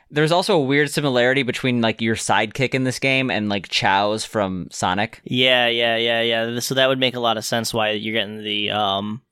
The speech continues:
Speaker 2: comparison to Super Magnetic, uh, Neo.
Speaker 1: Uh, well, I mean, I guess they're both Sega games, but, uh, yeah, I think, I think that, uh, Sega looked at this game and just straight up copied everything that they liked, and, uh,
Speaker 2: <laughs>
Speaker 1: we should sue Sega f-,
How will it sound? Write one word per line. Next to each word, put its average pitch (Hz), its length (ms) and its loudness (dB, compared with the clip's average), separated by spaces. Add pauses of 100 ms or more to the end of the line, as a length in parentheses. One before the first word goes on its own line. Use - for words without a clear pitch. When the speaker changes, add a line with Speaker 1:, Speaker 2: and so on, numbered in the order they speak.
(240)
Speaker 2:
comparison 107 640 -4
to 107 380 -2
Super 110 460 -4
Magnetic, 104 520 -6
uh, 101 300 -4
Neo. 110 480 -6 (140)
Speaker 1:
Uh, 120 280 4
well, 131 320 4
I - 60 2
mean, 120 160 0
I 113 120 4
guess 117 180 0
they're 113 100 -2
both 101 180 0
Sega 107 320 0
games, 87 380 -4
but, 98 180 -2
uh, 98 120 2
yeah, 127 240 4
I 110 80 2
think, 208 240 -2
I 139 120 2
think 185 200 -2
that, 165 240 2
uh, 151 180 4
Sega 151 340 0
looked 143 200 -2
at 139 40 -8
this 139 140 -2
game 135 240 2
and 127 60 0
just 120 160 -2
straight 127 160 2
up - 80 -6
copied 120 320 0
everything 110 340 0
that 101 160 -2
they 107 80 -2
liked, 107 340 -2
and, 90 380 -4
uh, 170 240 2 (560)
Speaker 2:
<laughs> - 560 -20
Speaker 1:
we 113 80 -4
should 107 180 -4
sue 127 200 2
Sega 117 400 2
f-, - 260 -8